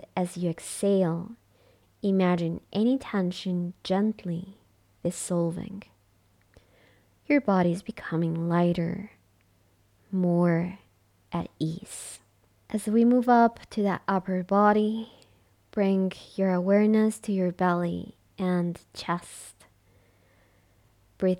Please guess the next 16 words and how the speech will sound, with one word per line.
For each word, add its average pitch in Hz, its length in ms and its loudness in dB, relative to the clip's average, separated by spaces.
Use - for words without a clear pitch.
deeply 202 760 0
into 180 380 -2
your 170 260 0
belly, 180 720 0
letting 185 380 2
it 175 100 0
rise 175 640 0
and 175 200 -6
fall 185 280 2
with 180 200 -4
your 180 120 -4
breath. 175 400 -4
As 233 200 0
you 180 100 2
exhale, 180 880 2
imagine 180 920 2